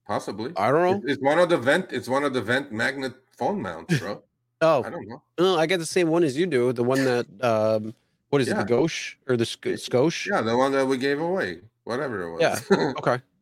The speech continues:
Speaker 1: Yeah. So, okay. So, okay. So this is all good.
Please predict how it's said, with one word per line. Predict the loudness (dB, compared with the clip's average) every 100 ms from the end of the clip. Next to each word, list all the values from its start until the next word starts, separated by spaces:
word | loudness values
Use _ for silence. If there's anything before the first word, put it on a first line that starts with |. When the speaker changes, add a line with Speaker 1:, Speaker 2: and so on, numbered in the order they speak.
| _ _ -2
Speaker 1:
Yeah. | -2 -2 -10
So, | -2 2 2 2 -4 _ _ -2
okay. | 0 0 -4
So, | 0 4 4 2 _ _ -4
okay. | -2 -2
So | 0 2
this | 2
is | 2
all | 2 4
good. | 2 0